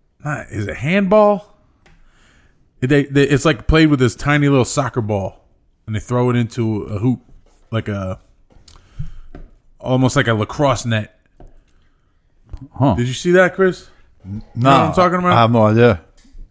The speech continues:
Speaker 1: It's a weird sport that you see in, like, it's, it's big in other countries, but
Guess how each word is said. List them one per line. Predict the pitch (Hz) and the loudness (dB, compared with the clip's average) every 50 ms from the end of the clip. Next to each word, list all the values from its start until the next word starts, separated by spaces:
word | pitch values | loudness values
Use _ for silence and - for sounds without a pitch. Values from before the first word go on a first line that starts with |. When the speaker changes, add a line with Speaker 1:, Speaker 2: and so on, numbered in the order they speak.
| - _ - _ _ - - | -20 _ -20 _ _ -2 0
Speaker 1:
It's | 185 180 - | 0 2 4
a | 180 | 4
weird | 151 151 190 185 175 156 | 4 6 6 4 4 4
sport | - - - - 175 160 - - | 0 -4 0 2 2 2 2 0
that | 135 127 | -4 -4
you | 120 | -4
see | 107 - - 151 147 | -4 -2 -2 0 0
in, | 135 120 | 0 0
like, | 113 107 104 92 - _ _ _ _ _ - - - _ _ _ _ _ _ _ _ _ _ _ _ - | -2 -4 -6 -6 -10 _ _ _ _ _ -20 -20 -20 _ _ _ _ _ _ _ _ _ _ _ _ -6
it's, | 123 - - 120 | -6 -6 -6 -6
it's | 113 110 - - | -10 -12 -12 -12
big | 101 98 139 143 127 120 | -4 0 0 2 2 2
in | 120 | 2
other | 123 123 113 104 | 2 2 2 0
countries, | - - 131 123 - 107 98 | -2 -4 -6 -6 -6 -8 -10
but | 90 87 101 | -10 -12 -12